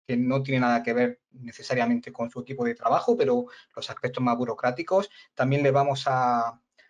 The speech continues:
a dar, eh, libros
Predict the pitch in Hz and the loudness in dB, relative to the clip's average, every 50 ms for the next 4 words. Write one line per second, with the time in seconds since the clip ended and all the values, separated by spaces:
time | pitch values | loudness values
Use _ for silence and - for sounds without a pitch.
0 | _ _ _ - - 127 123 120 120 120 117 113 117 117 113 113 110 110 110 113 | _ _ _ -4 -2 0 2 2 2 2 0 0 0 -2 -2 -4 -4 -6 -6 -6
1 | 110 - 139 135 127 127 123 127 - - - _ _ _ _ _ _ _ _ _ | 0 2 4 4 4 4 2 -2 -10 -16 -20 _ _ _ _ _ _ _ _ _
2 | _ _ _ _ _ - 151 127 127 139 165 160 139 127 120 - - | _ _ _ _ _ -4 -2 -2 0 0 0 0 0 0 0 -2 -6